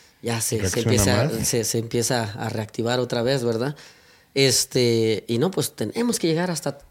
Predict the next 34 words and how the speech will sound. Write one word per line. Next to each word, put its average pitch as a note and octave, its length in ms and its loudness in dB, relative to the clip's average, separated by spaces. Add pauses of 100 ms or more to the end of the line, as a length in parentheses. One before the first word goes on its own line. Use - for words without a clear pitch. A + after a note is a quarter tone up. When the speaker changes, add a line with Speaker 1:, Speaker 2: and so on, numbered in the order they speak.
(100)
Speaker 1:
cierto D3 360 0
punto. B2+ 260 -2 (160)
Bueno, D#3 220 -2 (100)
pues A2+ 140 -18
ni A2+ 80 -6
modo. C3 320 0 (400)
Ahí B2 280 4
sí B2+ 220 2
ya B2+ 200 2
tomamos B2+ 540 2
agua C3+ 240 2
hasta, G#2 580 -4
hasta A2 320 -6
morir, G#2+ 320 -4
pues, D#3+ 160 -4
para, A#2+ 200 -2
porque G2+ 240 0
Speaker 2:
Ujú. A2 80 0
Speaker 1:
sabíamos A2+ 340 0
que A2 120 -4
lo G#2 140 -4
que G#2 100 -6
venía A2+ 360 -4 (200)
no A#2 120 -10
había G#2+ 160 -4
forma G#2+ 300 -6
de G#2+ 100 -4
cómo A2 180 -2
llevarla. A#2+ 400 -2 (580)
Entonces, A#2+ 600 0 (800)
empezamos B2+ 480 2
a B2+ 60 2
seguir A#2+ 260 2
caminando, C3 560 2